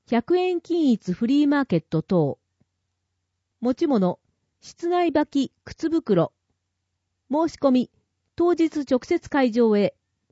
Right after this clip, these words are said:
問い合わせ先、マミーグリーンクワイア代表、秋田。電話、零八零五四四二七四二九。ホームページ、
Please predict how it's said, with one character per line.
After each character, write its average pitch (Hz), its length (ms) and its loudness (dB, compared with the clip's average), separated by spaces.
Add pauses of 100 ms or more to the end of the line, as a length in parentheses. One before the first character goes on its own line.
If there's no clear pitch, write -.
(880)
問 320 180 2
い 320 60 2
合 302 40 4
わ 294 140 2
せ 262 140 -2
先、 233 360 -4 (680)
マ 214 160 -2
ミ 349 240 0
ー 311 40 -6
グ 330 120 0
リ 339 240 2
ー 330 60 0
ン 311 60 -4
ク 294 120 -4
ワ 311 140 2
イ 220 120 2
ア 160 100 0
代 180 300 0
表、 170 320 2 (100)
秋 - 240 -6
田。 - 200 -4 (880)
電 233 260 2
話、 220 180 0 (380)
零 294 240 -2
八 311 320 -4
零 202 320 2 (220)
五 330 240 0
四 330 280 0
四 202 260 2
二 190 380 0
七 233 260 0
四 285 300 2
二 190 260 0
九。 151 300 -2 (960)
ホ 330 180 0
ー - 20 2
ム 320 160 0
ペ 277 180 6
ー 208 40 2
ジ、 170 220 -4